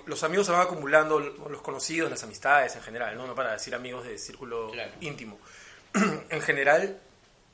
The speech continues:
Speaker 1: creo que me puedo manejar bien en, en las dos situaciones. Sobre todo si se trata de un cumpleaños, me siento mucho más cómodo que, por ejemplo, si estoy en una discoteca straight, donde también me puedo vacilar y divertirme, todo, pero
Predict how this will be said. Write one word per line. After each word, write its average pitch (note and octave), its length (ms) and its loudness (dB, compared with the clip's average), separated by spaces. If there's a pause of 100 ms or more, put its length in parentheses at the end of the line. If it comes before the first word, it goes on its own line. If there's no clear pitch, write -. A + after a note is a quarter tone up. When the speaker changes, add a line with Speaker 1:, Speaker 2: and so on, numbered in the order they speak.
(160)
Speaker 1:
creo F3 180 2
que F3+ 80 0
me D3 100 0
puedo D#3 180 4
manejar D3+ 320 2
bien D3 180 -2
en, C#3+ 340 -8
en C#3 120 -8
las C3 100 2
dos C#3 60 -2
situaciones. C#3 320 -4
Sobre F3 160 0
todo B3 180 6
si G3+ 80 2
se F#3 140 2
trata F3+ 200 4
de F#3+ 60 6
un F#3+ 60 0
cumpleaños, E3 480 6
me D3 80 -2
siento C#3 200 -4
mucho D3+ 200 -4
más D3+ 120 0
cómodo D#3+ 420 -2 (320)
que, D3+ 100 -6 (260)
por C3+ 140 -6
ejemplo, D3+ 320 -6
si - 80 -8
estoy D3+ 160 -4
en C#3 100 -2
una C#3+ 120 -4
discoteca C3+ 760 -2 (380)
straight, E3 420 0
donde G3 240 6
también G3 220 6
me G#3 60 6
puedo G3+ 160 8
vacilar D3+ 580 8
y D3+ 100 -4
divertirme, C#3 520 -4
todo, D3+ 400 -4 (640)
pero C3+ 1400 2